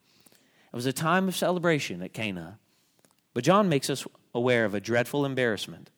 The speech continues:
A wedding, notice second, a woman. Look in verse three. When the wine ran out, the mother of Jesus said to him,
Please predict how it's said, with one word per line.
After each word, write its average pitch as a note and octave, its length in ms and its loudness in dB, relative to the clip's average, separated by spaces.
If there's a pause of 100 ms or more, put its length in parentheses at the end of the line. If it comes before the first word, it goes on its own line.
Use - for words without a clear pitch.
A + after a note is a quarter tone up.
(460)
A - 40 -4
wedding, C#3+ 540 4 (540)
notice B2+ 260 0
second, C#3 440 0 (500)
a B2 60 2
woman. G2+ 420 2 (320)
Look C3+ 100 -4
in B2+ 80 0
verse A#2+ 220 2
three. A#2 320 -2 (3250)
When C#3 120 0
the D3+ 60 4
wine G3+ 260 8
ran A2+ 180 4
out, A#2 320 -2
the C3+ 80 -2
mother D3+ 240 6
of D3 80 0
Jesus B2+ 340 -2
said B2+ 200 4
to G#2+ 80 0
him, G2 340 -8